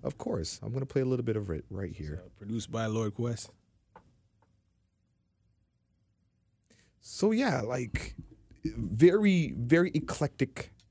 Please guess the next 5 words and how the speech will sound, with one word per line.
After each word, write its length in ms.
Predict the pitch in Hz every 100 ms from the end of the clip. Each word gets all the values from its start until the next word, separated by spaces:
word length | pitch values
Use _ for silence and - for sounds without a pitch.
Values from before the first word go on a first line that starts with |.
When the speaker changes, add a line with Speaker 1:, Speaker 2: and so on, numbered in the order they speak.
| _ _ _ _ _ _ 110
Speaker 1:
very 280 | 131 143
jazzy, 840 | 110 - - 127 123 104 117 117 - _ _ _ _ _
very 180 | 127 131
soulful, 880 | 131 - - 127 123 107 120 113 113 _ _ _ _ _ _ _ _ _ _ -
but, 640 | 101 107 120 - - -